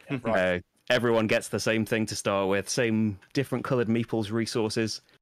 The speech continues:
Speaker 2: Use those things to fill in boxes that will make you fill in more boxes.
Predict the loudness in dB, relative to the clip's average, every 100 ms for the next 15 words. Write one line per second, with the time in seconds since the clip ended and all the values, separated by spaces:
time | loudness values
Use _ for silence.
0 | -2 2 2 2 0 2 0 0 -2 -4
1 | 0 0 2 2 -2 -2 -4 -4 -6 -6
2 | 0 2 2 2 0 0 0 2 2 2
3 | 2 2 0 -2 -4 -4 -4